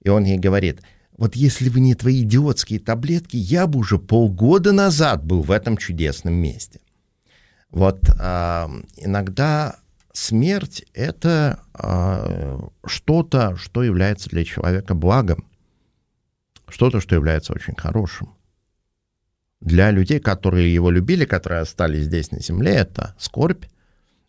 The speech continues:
э, к которой нужно относиться всерьез. А, ни в коем случае не нужно эту скорбь как-то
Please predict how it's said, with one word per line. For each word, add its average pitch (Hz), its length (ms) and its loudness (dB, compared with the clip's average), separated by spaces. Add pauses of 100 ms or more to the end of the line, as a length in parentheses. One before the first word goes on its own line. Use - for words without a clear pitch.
(120)
э, 76 260 -4
к - 40 -16
которой 156 420 2
нужно 92 280 2
относиться 76 540 -6
всерьез. 123 680 -2 (640)
А, 64 480 -6
ни 85 160 2
в 85 40 -2
коем 95 200 2
случае 135 420 0
не 92 160 4
нужно 78 640 -2
эту - 180 -12
скорбь - 380 -2
как-то 87 500 -2